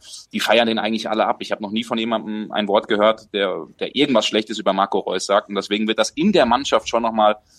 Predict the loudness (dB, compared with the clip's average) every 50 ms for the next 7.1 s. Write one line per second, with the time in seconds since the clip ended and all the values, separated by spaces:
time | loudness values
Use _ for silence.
0 | _ _ -6 -4 -4 -2 -2 -4 -4 -4 -4 -4 -4 -4 -4 -6 -6 -6 -6 -6
1 | -6 -6 -6 -4 -2 -2 0 0 0 0 0 0 2 2 2 2 2 0 2 2
2 | 2 2 0 -4 -4 -2 -2 -2 -2 -4 -8 -12 -14 -14 -14 -14 -10 -6 -4 -4
3 | -4 -4 -2 0 2 2 4 4 2 4 2 2 2 4 4 2 2 0 0 0
4 | 0 -2 -2 -2 -2 0 0 0 -2 -6 -6 -6 -4 -2 -2 -2 0 0 0 0
5 | 0 -2 -6 -6 -4 -2 -2 -2 -2 -4 -4 -6 -10 -8 -8 -4 -2 -2 -2 -2
6 | -2 -2 -2 -2 -2 -4 -6 -6 -6 -10 -12 -12 -12 -14 -14 -12 -10 -10 -12 -12
7 | -14